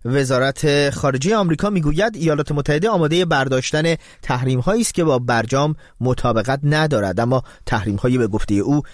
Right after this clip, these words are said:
مشروع همچنان پابرجا خواهد بود، خواهد ماند. این مقام وزارت خارجهٔ ایالات متحدهٔ آمریکا که نخواست نامش فاش شود، این موضوع را در واکنش به اظهارات مکرر مقام‌های جمهوری اسلامی دربارهٔ لزوم رفع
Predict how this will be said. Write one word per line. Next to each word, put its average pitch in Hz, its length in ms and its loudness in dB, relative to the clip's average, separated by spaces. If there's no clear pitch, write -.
مشروع 120 640 0
همچنان 165 720 0
پابرجا 117 500 -2
خواهد 82 260 -8
بود، 71 220 -10
خواهد 101 360 -2
ماند. 78 220 -4
این 147 100 2
مقام 147 240 0
وزارت 135 720 0
خارجهٔ 123 540 0
ایالات 123 440 0
متحدهٔ 123 380 0
آمریکا 113 240 0
که 131 120 0
نخواست 127 380 -2
نامش 117 200 0
فاش 151 200 0
شود، 180 280 0
این 147 120 0
موضوع 147 220 2
را 151 80 4
در 139 120 2
واکنش 127 340 -2
به 139 120 2
اظهارات 123 360 0
مکرر 120 460 0
مقام‌های 110 440 0
جمهوری 110 360 0
اسلامی 147 360 0
دربارهٔ 175 360 2
لزوم 147 520 0
رفع 135 640 0